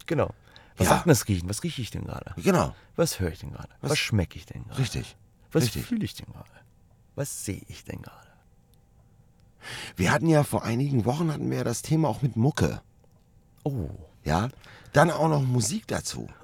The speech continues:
Speaker 1: Ui, der kann das natürlich sehr, sehr unterstreichen und untermalen.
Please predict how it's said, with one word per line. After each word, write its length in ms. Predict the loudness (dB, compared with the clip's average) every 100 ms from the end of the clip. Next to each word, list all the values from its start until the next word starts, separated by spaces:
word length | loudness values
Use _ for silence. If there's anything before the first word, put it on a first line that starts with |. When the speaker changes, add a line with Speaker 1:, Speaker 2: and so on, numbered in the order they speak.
| 0
Speaker 1:
Ui, 280 | 2 0 -8 -6
der 100 | -6
kann 180 | -4 -2
das 140 | 0
natürlich 400 | 0 0 0 0
sehr, 200 | 4 4
sehr 140 | 6 2
unterstreichen 560 | 2 -4 -4 -6 -4
und 140 | -6 -6
untermalen. 520 | -6 -6 -6 -6 -10